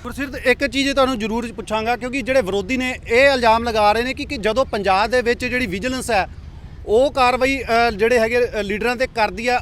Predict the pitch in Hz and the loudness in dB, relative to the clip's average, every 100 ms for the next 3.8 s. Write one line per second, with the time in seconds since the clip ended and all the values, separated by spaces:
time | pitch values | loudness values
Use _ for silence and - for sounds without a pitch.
0 | 233 233 262 269 - - - - 214 220 | 0 0 2 0 -2 -10 -8 2 2 2
1 | 262 254 233 262 254 233 233 226 240 240 | 2 2 4 2 2 0 0 -2 -2 -2
2 | 254 160 233 - 202 214 233 214 208 214 | -6 -8 -12 -8 -2 -2 0 0 2 -2
3 | 190 185 170 151 214 262 277 | -2 -2 -4 -2 -4 -2 -2